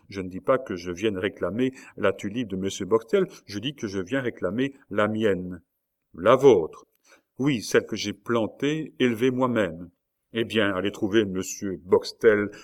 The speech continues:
à l'hôtellerie du Cygne Blanc, vous vous arrangerez avec lui. Quant à moi, comme le procès me paraît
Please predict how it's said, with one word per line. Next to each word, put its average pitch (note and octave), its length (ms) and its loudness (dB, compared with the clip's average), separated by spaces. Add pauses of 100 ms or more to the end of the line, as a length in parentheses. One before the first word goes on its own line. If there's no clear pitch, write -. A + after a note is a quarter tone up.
(180)
à A2 100 2
l'hôtellerie A2 440 2
du G2 120 -6
Cygne G2+ 360 -4
Blanc, D3+ 440 0
vous G#2 100 -4
vous G2+ 180 -2
arrangerez G2+ 360 2
avec F#2+ 300 2
lui. F#3+ 320 0 (440)
Quant A#2 140 6
à E2+ 160 0
moi, A#2+ 280 2
comme G2+ 220 0
le F#2+ 80 -2
procès - 420 0
me G#2 120 -2
paraît G#2+ 360 0